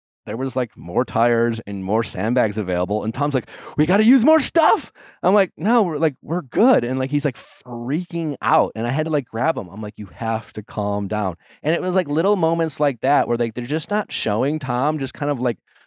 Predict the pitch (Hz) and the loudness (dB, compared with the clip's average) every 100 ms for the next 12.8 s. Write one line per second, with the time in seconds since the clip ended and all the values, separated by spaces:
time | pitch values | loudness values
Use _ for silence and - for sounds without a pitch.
0 | - 110 123 131 151 156 151 135 - 117 | -10 -2 0 2 0 0 -2 -2 -2 0
1 | 139 - 117 139 143 - 113 113 131 135 | 0 0 0 2 0 0 0 2 2 2
2 | 113 110 131 127 110 - 117 127 120 113 | 2 0 0 0 -2 -4 -4 -2 -2 -4
3 | _ _ - 110 117 123 123 117 120 - | _ _ -4 -2 0 0 0 2 0 0
4 | 120 120 101 110 123 - 117 - 98 104 | 0 2 2 2 -2 -4 -6 -4 -2 0
5 | 117 104 101 104 110 104 104 104 113 110 | 0 0 0 0 -2 -4 -4 -2 0 0
6 | 113 101 101 110 110 107 - - _ _ | 0 0 2 2 0 -4 -4 -18 _ _
7 | - 240 185 147 113 - _ _ _ _ | -6 0 2 4 2 -2 _ _ _ _
8 | _ 131 143 123 95 95 117 214 240 - | _ -6 -2 -2 0 0 2 2 0 -2
9 | 117 104 - 95 98 117 - 143 131 135 | -2 -2 -2 -2 0 -2 -2 -4 -2 -2
10 | 123 135 139 151 - - _ _ 151 151 | -2 -2 -2 -2 -4 -14 _ _ -4 -4
11 | - 147 143 151 143 135 123 143 127 110 | -2 0 2 2 2 0 0 -2 -2 -4
12 | 117 123 107 123 110 - 104 107 | -6 -8 -8 -8 -8 -10 -12 -12